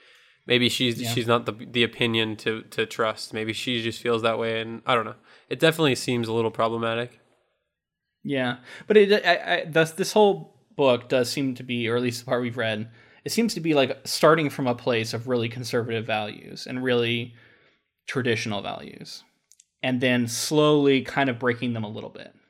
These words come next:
Speaker 2: right? But not just, like, blowing them up, detonating them, but, like, finding ways to subvert them in, like, in subtle ways, right?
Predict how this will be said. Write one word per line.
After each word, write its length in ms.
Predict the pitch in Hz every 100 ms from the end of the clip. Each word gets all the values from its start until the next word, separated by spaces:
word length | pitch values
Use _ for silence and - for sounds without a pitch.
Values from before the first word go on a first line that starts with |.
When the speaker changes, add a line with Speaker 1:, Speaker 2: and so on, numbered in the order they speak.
| _ _ _ _ _ _ -
Speaker 2:
right? 280 | 131 123 117
But 100 | 147
not 160 | 175 214
just, 160 | 190 170
like, 180 | 127
blowing 320 | 127 147 143 131
them 160 | 127
up, 180 | 120 113
detonating 560 | 139 131 127 117 117 107
them, 180 | 113
but, 100 | 107
like, 140 | 123 127
finding 440 | - 156 147 143
ways 320 | 139 139 131 117
to 80 | 120
subvert 460 | - 127 127 117
them 260 | 120 117 120
in, 140 | 113
like, 240 | 110 110 -
in 100 | 127
subtle 380 | - 139 113
ways, 300 | 104 - 117
right? 260 | 120 120